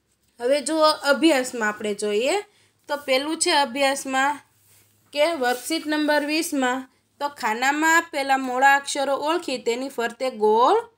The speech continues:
કરો. તો અહીંયા જો ચાર બોક્સ આપેલા છે, તો એમાં મોટું ખાનું છે, નાનું ખાનું છે. તો કે એમાં પહેલો અક્ષર છે અ, તો આમાંથી આપણે મોટા બોક્સમાંથી આપણે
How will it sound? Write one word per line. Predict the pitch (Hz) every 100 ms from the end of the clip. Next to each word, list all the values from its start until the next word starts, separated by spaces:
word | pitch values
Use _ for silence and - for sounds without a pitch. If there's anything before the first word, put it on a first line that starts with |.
| _ _ -
કરો. | 277 226 180 170 _ _ _ -
તો |
અહીંયા | 269 294 311
જો | 294 311
ચાર | 311 294 285
બોક્સ | 254 277 - 254
આપેલા | 240 240 240 226
છે, | 220 262 294
તો | - 269 302 285
એમાં | 254 277 285
મોટું | 277 294 285
ખાનું | 302 285 294
છે, | 311 294
નાનું | 262 269 269
ખાનું | 285 269 214
છે. | 226 220 240 _ _ _
તો | 269
કે | 262 294
એમાં | - 254 285 277
પહેલો | 269 277 277
અક્ષર | 269 - 269
છે | - 294
અ, | 269 269 226
તો | 196 220
આમાંથી | 220 247 247 285
આપણે | 277 269 240 240
મોટા | 311 262 240 247 262
બોક્સમાંથી | 262 277 302 269 269 277
આપણે | 269 254 285